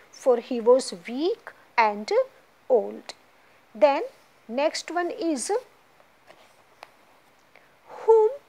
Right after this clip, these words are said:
does Bakha think a model gentleman? Bakha think Chota as a model gentleman. Who was called the champion of all kinds of games? It was Bakha, a champion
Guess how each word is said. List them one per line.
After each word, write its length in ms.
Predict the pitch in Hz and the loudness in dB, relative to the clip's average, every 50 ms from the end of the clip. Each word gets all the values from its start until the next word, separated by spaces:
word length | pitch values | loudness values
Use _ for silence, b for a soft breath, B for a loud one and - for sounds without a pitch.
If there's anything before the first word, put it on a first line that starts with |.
| - 240 208 | -10 -2 4
does 540 | 311 294 277 247 262 311 - - - - - - 226 | 6 8 8 8 6 4 0 -8 -12 -12 -14 -12 -4
Bakha 460 | 202 - 294 294 - - - 440 440 427 440 - | 0 0 0 0 0 -6 -2 0 0 -2 -2 -8
think 480 | - - 427 349 277 277 294 - - - _ _ _ - | -2 -2 0 0 0 -2 -6 -8 -14 -18 _ _ _ 0
a 120 | - 240 | 0 0
model 600 | 214 208 214 226 247 294 285 392 415 427 403 294 202 - | 0 0 -2 0 0 0 2 2 2 2 2 0 -4 -4
gentleman? 840 | - 254 220 208 214 - - 247 240 226 214 202 202 214 - - - _ _ b b b b b b 202 | -2 -2 -2 -2 -6 -10 -8 -8 -8 -8 -8 -8 -10 -10 -12 -16 -18 _ _ b b b b b b 0
Bakha 420 | 180 247 226 - - - 247 226 - - - | 2 2 2 2 0 0 0 0 -2 -2 -12
think 380 | - - 381 415 440 - - - | -6 -4 -2 -2 -2 -4 -8 -12
Chota 480 | - - - 240 208 196 - 247 277 359 539 554 - _ _ _ _ _ _ - | -8 -4 -2 -2 0 0 2 2 2 2 2 -2 -12 _ _ _ _ _ _ 0
as 220 | - 220 214 196 - | 0 0 0 2 -2
a 80 | 240 | -2
model 440 | 214 208 202 196 208 202 214 277 359 466 554 554 - b b b b b b b _ - | -2 -2 -6 -6 -4 0 4 4 6 6 4 2 0 b b b b b b b _ -12
gentleman. 1300 | - - - 214 202 202 - - 349 403 466 539 523 - - _ _ - 214 208 208 - 208 202 233 - b b b b b b | -6 -4 -4 -4 -4 -6 -8 0 4 6 8 6 6 4 -8 _ _ -16 -12 -10 -10 -10 -10 -12 -18 -20 b b b b b b
Who 140 | - 392 403 | 2 2 4
was 260 | 392 453 453 - - | 4 4 2 0 -4
called 480 | - - - 302 302 320 339 302 269 269 | -6 2 6 8 8 8 6 4 2 2
the 140 | 339 349 339 - | 2 2 2 -4
champion 540 | - - 226 208 208 208 - - 311 311 | -4 -4 -4 -4 -4 -8 -6 -4 -2 0
of 180 | 330 330 330 - | -2 -2 0 0
all 120 | 339 339 | -2 0
kinds 460 | 330 - - 311 302 320 320 - - 349 | 0 2 2 2 2 0 -6 -6 -4 -4
of 200 | 330 311 - 262 | -4 -4 -4 -10
games? 460 | 240 285 285 294 359 466 - - - - | -6 -4 -2 -2 -2 -4 -6 -10 -12 -10
It 160 | - 220 - 214 | -10 -10 -6 -2
was 360 | 233 311 415 453 - - - - 202 180 - | 0 0 0 0 -2 -6 -12 -16 -12 -6 -4
Bakha, 400 | 208 - - - - - - - - | -6 -6 -6 -12 -8 -8 -6 -2 -2
a 100 | 240 233 - | -2 -2 -2
champion 540 | - - 214 208 226 214 - - 294 370 | -2 -2 -2 -2 -2 -8 -8 -2 0 0